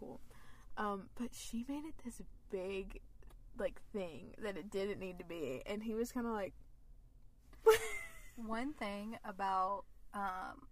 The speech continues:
Speaker 2: I love how this podcast is just, like, all over the place.
Speaker 1: I mean, I
Speaker 2: I
Speaker 1: love ending the decade off right.
Speaker 2: The, you, we all know these are our best podcasts, you know, just
Speaker 1: Literally.
Speaker 2: random.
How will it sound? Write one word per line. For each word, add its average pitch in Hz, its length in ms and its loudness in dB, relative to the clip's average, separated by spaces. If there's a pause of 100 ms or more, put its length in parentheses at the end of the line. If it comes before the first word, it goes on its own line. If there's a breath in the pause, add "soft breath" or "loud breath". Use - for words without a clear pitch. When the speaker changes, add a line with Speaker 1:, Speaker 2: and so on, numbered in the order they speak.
(260)
Speaker 2:
I 233 140 0
love 214 160 -4
how 330 80 -2
this 392 180 -4
podcast 190 400 2
is 202 80 -4
just, 185 160 -6
like, 190 180 -2
all - 160 -2
over - 140 -8
the - 60 -10
place. - 120 -6
Speaker 1:
I 381 140 12
mean, 427 240 12 (160)
I 294 180 12
Speaker 2:
I 233 120 12
Speaker 1:
love 285 220 12 (120)
ending 247 300 6
the 247 80 6
decade 202 400 2
off 190 240 4
right. - 320 -2 (340 soft breath)
Speaker 2:
The, 262 260 2
you, 247 200 0
we 381 100 6 (120)
all 262 100 12
know 226 160 2
these 208 180 -2
are 196 80 4
our 190 140 4
best - 300 0
podcasts, - 600 -4
you 214 80 -2
know, 202 200 0
just 226 220 6
Speaker 1:
Literally. 202 240 6
Speaker 2:
random. 165 300 2